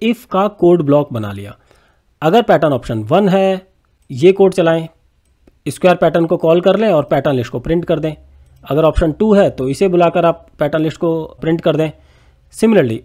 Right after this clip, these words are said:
अब आप समझ गए, ये सारा हम already डिस्कस कर चुके हैं डिटेल में। अगर, अ, जो number of element है वो डिजिट ही नहीं है, तो हम यहाँ आ जा रहे हैं सीधे इस F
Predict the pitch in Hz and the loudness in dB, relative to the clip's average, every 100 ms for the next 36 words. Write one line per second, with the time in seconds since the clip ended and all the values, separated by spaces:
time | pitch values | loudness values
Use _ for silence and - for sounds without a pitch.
0 | - 160 175 175 196 190 208 190 156 175 | -8 0 0 2 0 2 0 -2 0 2
1 | 185 180 165 165 151 131 127 127 120 - | 2 0 -2 -2 -2 -4 -4 -4 -6 -6
2 | 120 - 135 147 160 165 151 151 156 156 | -8 -8 -8 -4 -4 -2 -2 0 0 -2
3 | 147 _ _ - 151 208 220 - _ 151 | -6 _ _ -6 2 4 2 -4 _ -2
4 | 147 135 156 170 196 - 147 165 196 180 | 0 2 2 4 2 2 2 2 2 2
5 | 202 202 196 135 135 185 185 190 165 180 | 2 2 2 2 4 4 4 2 2 2
6 | 175 180 - _ _ _ _ 220 196 196 | 0 -4 -10 _ _ _ _ 2 2 0
7 | 160 156 151 143 135 143 160 151 143 139 | 0 -2 -2 -4 -2 -2 -2 -4 -4 -4
8 | 135 _ _ _ - 214 - - | -6 _ _ _ -6 -6 -6 -4